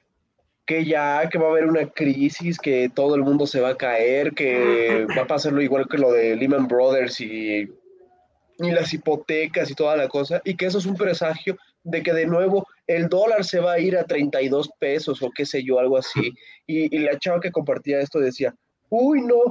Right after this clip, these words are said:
Speaker 1: ¿sabes qué? Los gansitos te van a dejar de costar ocho pesos o diez, o creo que cuestan ya como dieciséis pesos, y ahora te van a costar treinta y dos pesos". La pregunta es, Jaime,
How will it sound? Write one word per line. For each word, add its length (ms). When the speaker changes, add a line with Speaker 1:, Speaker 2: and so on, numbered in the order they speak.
Speaker 1:
¿sabes 460
qué? 100
Los 220
gansitos 500
te 120
van 120
a 80
dejar 280
de 100
costar 540
ocho 340
pesos 400
o 160
diez, 260
o 240
creo 160
que 100
cuestan 300
ya 80
como 220
dieciséis 420
pesos, 340
y 260
ahora 220
te 80
van 120
a 60
costar 280
treinta 340
y 100
dos 220
pesos". 440
La 160
pregunta 480
es, 180
Jaime, 320